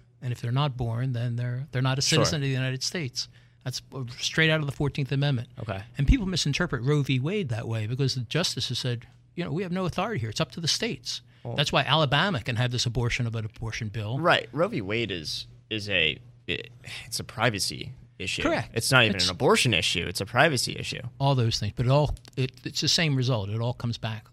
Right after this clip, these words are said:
Speaker 1: on the states.
Speaker 2: Yeah.
Speaker 1: And I'm, I'm not here to talk about Roe v. Wade either.
Speaker 2: Right.
Speaker 1: But you're gonna find people with varying opinions on that, especially on that issue within any,
Speaker 2: Yeah, no,
Speaker 1: any
Speaker 2: no.
Speaker 1: organization.
Speaker 2: I'll, I'll be honest, I'm not a fan of that. Th-, that's a big thing for me.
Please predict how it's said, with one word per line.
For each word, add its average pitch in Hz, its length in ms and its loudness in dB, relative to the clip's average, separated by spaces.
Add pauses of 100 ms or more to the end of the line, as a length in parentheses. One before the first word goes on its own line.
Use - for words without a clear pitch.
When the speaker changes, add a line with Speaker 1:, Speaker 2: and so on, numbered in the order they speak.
Speaker 1:
on 110 140 -4
the 104 80 -6
states. - 680 -8
Speaker 2:
Yeah. 95 240 0 (140)
Speaker 1:
And 127 120 2
I'm, 143 240 2
I'm 123 100 -2
not 117 120 0
here 110 140 -2
to 120 60 -8
talk - 260 0
about 110 260 -8 (180)
Roe 127 180 0
v. 117 160 -2
Wade 120 260 0
either. 113 240 -2 (260)
Speaker 2:
Right. - 120 -10 (180)
Speaker 1:
But - 160 0 (400)
you're 220 140 4
gonna 196 120 4
find 151 340 2
people 143 360 0
with 120 160 0 (120)
varying 139 380 4
opinions 117 640 -2 (480)
on 113 200 -4
that, 113 220 -4
especially - 400 -2
on 110 120 -2
that 113 180 -2
issue 107 360 -6 (160)
within 117 340 0
any, 127 100 2
Speaker 2:
Yeah, 123 200 4
no, 127 100 -4
Speaker 1:
any 139 160 2
Speaker 2:
no. 120 80 -4
Speaker 1:
organization. 120 680 0 (140)
Speaker 2:
I'll, 123 60 4
I'll 135 40 2
be 139 80 4
honest, 120 220 4
I'm 101 80 -4
not 110 160 6
a 104 60 2
fan 107 400 2
of 95 180 -8
that. 90 360 -2
Th-, 85 140 -8
that's 117 180 -4
a 104 40 -12
big 95 200 -6
thing 87 180 -10
for 87 160 -10
me. - 280 -12